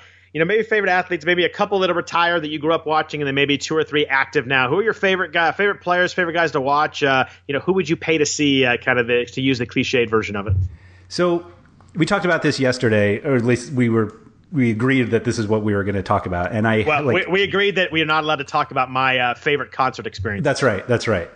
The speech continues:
Speaker 2: Um, <laughs> just 'cause I don't have any concert experiences, but, um,
Speaker 1: And 'cause, and 'cause mine are not safe for work.
Speaker 2: <laughs> Right, that too. That too. Um, so I, you know, you, I started thinking, like, what does favorite mean? Um,
Speaker 1: Yep.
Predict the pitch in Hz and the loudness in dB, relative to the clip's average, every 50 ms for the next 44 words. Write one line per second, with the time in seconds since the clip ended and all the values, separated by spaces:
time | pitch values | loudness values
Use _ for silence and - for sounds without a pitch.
0 | - 127 127 120 113 113 107 107 104 104 104 107 - _ _ _ _ _ _ - | -6 -2 0 0 2 0 0 0 -2 -2 -4 -8 -14 _ _ _ _ _ _ -4
1 | 147 - - 123 117 117 113 110 120 117 107 98 98 90 101 95 87 - 101 92 | -4 -2 -2 -2 0 0 0 2 0 0 -2 -2 -6 -8 -8 -10 -10 -10 -12 -14
2 | 95 - - 113 107 107 - - - - - 139 139 - - - - - - - | -12 -14 -14 -14 -14 -16 -18 -20 -16 -4 -2 -2 -2 -2 -8 -18 -20 -20 -20 -20
3 | - - - - 139 135 135 135 151 180 180 - 180 165 - _ _ _ 165 175 | -20 -18 -4 0 2 4 4 4 4 2 2 0 -4 -4 -4 _ _ _ -2 -2
4 | 180 147 165 143 151 165 160 160 151 143 143 139 139 - 143 131 127 - 117 107 | 0 0 -2 -2 0 0 0 2 0 0 -2 -2 -2 -2 -6 -6 -6 -6 -10 -10
5 | 107 101 - 135 170 151 113 131 139 135 - - - 135 113 - - - 113 104 | -4 -2 0 0 2 0 0 0 0 0 0 0 0 0 0 0 -2 -4 -4 -4
6 | - - 113 98 85 - - - - - - - - - - - 143 143 139 139 | -2 -4 -4 -4 -6 -8 -14 -20 -20 -20 -20 -20 -20 -20 -10 -4 -2 0 0 0
7 | 135 139 143 - - - _ - - - 190 170 165 160 175 - - - - _ | 0 -2 -4 -6 -12 -20 _ -10 -4 -2 0 0 0 0 -2 -6 -10 -20 -20 _
8 | _ _ _ _ _ _ _ _ _ _ _ _ - 190 196 196 190 - - 202 | _ _ _ _ _ _ _ _ _ _ _ _ -2 0 0 -2 -4 -8 -4 -2
9 | 214 240 208 156 135 135 143 175 - - 151 147 143 143 - 214 202 185 - 165 | 0 2 2 2 2 0 0 -2 -4 -4 -2 -2 -2 -2 -2 -2 -2 0 0 -2
10 | 151 143 139 127 120 113 101 117 135 165 170 165 - - - - 139 139 127 131 | 0 2 2 2 2 0 0 0 0 0 0 0 -2 -4 -2 0 0 0 2 0
11 | 147 135 120 120 120 120 117 120 117 117 120 120 117 - - - _ _ 117 113 | 0 2 2 2 2 2 4 4 2 2 2 0 -2 -6 -14 -20 _ _ -2 0
12 | 107 104 104 101 104 135 131 127 | 0 2 0 0 0 0 0 -2